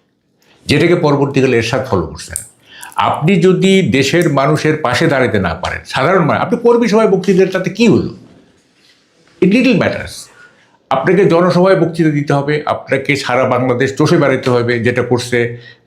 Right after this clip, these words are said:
জিয়া, করছে এরশাদ, করছে পরবর্তীকালে হাসিনা, করছে খালেদা, করছে, তাই না? তো আই-, তারেক রহমান তো সেটা পারতেছেন না। উনি অনলাইনে একটা কর্মী সভায় বক্তৃতা দিলেন বা একটা অডিয়েন্সে বক্তৃতা দিলেন, it is not enough,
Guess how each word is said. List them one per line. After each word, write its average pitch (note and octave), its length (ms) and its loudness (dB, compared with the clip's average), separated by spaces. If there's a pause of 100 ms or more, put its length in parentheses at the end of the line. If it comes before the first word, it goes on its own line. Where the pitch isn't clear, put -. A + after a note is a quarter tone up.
(100)
জিয়া, B2+ 240 2
করছে A#2 420 -2
এরশাদ, A#2+ 320 -2 (100)
করছে A#2+ 240 -2
পরবর্তীকালে A2+ 680 0
হাসিনা, A2+ 380 -2
করছে G#2 320 -2
খালেদা, B2+ 360 0
করছে, G#2 420 -2 (460)
তাই E3+ 120 -2
না? D#3+ 240 -4 (600)
তো D3 140 2
আই-, C3 180 0 (220)
তারেক F#3 200 2
রহমান A3+ 160 2
তো G#3+ 60 2
সেটা G#3 180 0
পারতেছেন G3+ 480 0
না। F#2+ 300 -4
উনি F3 140 2
অনলাইনে G#3+ 460 4
একটা G#3+ 180 -2
কর্মী G3+ 300 2
সভায় F3 200 2
বক্তৃতা E3 360 0
দিলেন B2 360 0 (480)
বা C#3 100 0
একটা D3+ 160 0
অডিয়েন্সে F3 440 4
বক্তৃতা E3+ 320 2
দিলেন, F3 160 0
it A3+ 80 0
is A3+ 120 2
not G3+ 100 2
enough, F#3+ 360 0